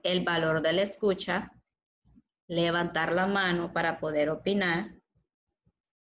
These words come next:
Yo voy a estar observando aquí en la pantalla. Cuando usted quiera opinar, puede levantar la mano y yo darle la palabra.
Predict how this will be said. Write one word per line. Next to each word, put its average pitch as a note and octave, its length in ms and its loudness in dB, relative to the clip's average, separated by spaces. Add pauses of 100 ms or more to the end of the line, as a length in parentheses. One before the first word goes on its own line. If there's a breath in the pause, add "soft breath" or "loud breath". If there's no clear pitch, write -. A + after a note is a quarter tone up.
(220)
Yo F3 180 0
voy F#3 140 4
a - 20 4
estar F#3+ 220 0
observando F#3+ 500 0
aquí F3+ 180 -2
en F3 80 0
la F3 100 0
pantalla. F3 480 -2
Cuando E3 240 -4
usted D#3+ 240 -4
quiera E3 220 -2
opinar, F3 420 0
puede E3 220 0
levantar E3+ 420 0
la F#3+ 80 2
mano G3+ 280 0
y G#3 80 2
yo F3+ 120 4
darle F3 260 0
la F3 160 -2
palabra. D#3 520 -6